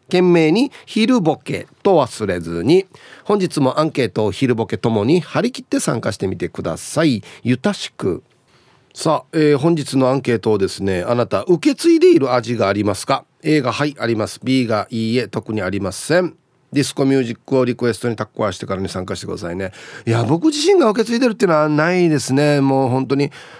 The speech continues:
料理がそんなにできないので。うん、はい。でも、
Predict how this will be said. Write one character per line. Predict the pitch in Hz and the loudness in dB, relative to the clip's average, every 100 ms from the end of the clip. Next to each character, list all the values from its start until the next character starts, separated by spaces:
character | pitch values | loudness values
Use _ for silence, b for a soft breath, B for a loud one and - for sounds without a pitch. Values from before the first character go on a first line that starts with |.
| B | B
料 | 160 165 | 2 2
理 | |
が | 131 | 2
そ | 139 | 2
ん | 143 | 2
な | |
に | 143 | 2
で | 135 | 0
き | 143 | 0
な | 147 | 2
い | 123 | 2
の | 101 | 0
で。 | 98 | -4
う | |
ん、 | 90 92 - 101 101 101 98 95 90 82 82 | -4 -8 -10 -10 -8 -6 -6 -6 -6 -8 -10
は | 87 98 101 90 B B B B B - | -8 -6 -4 -6 B B B B B -2
い。 | |
で | |
も、 | 131 139 139 170 | 2 2 0 -8